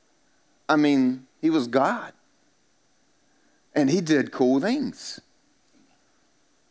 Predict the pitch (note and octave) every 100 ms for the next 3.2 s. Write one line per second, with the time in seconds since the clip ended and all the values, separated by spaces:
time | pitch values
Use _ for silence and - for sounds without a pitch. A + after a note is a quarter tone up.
0 | _ D#3+ D#3+ - E3 A2 F2+ - _ _
1 | _ _ _ _ _ - - D3+ A#2 C#3
2 | G3+ A3 G#3+ D#3 D3+ D3+ E3+ F3 F#3+ F#3
3 | - -